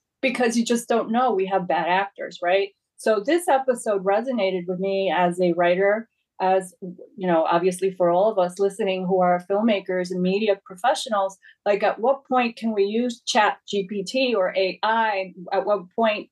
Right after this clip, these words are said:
does it become its own copyright? How does it affect our own copyright? You know, derivative forms.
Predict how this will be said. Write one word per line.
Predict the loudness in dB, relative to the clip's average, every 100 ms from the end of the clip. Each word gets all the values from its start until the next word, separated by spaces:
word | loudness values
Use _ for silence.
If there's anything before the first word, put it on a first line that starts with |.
| -2
does | 0
it | 0 -2 _
become | -10 -4 -2
its | -2 -4 -4 0
own | 0
copyright? | 0 0 0 0 2 2 0
How | 0
does | 0 0
it | -2 -4
affect | -2 0 0 2
our | 2
own | 0 -2
copyright? | -2 -2 -4 -2 -2 -4 _ _ _
You | 0 4
know, | 4
derivative | 2 2 2 2 0 -4
forms. | 0 0 0 -6